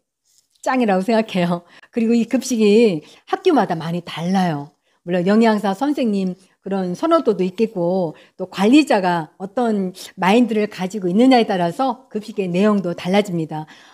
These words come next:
어, 우리 학교 같은 경우는 우리 영양사 선생님도 아이를 키우고 있고, 저도 아이를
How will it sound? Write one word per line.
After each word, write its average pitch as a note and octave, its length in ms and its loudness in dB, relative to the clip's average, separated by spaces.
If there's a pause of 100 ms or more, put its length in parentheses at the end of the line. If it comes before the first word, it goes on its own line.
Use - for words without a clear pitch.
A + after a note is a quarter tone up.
어, E3+ 200 -6
우리 A3+ 160 4
학교 C4 200 2
같은 G3+ 260 0
경우는 F#3 380 -2 (100)
우리 F3+ 140 -2
영양사 A3 480 2
선생님도 A3+ 880 -2
아이를 F#3+ 440 0
키우고 C4 340 0
있고, E3 400 -4
저도 F#3 300 -6
아이를 F3+ 460 -2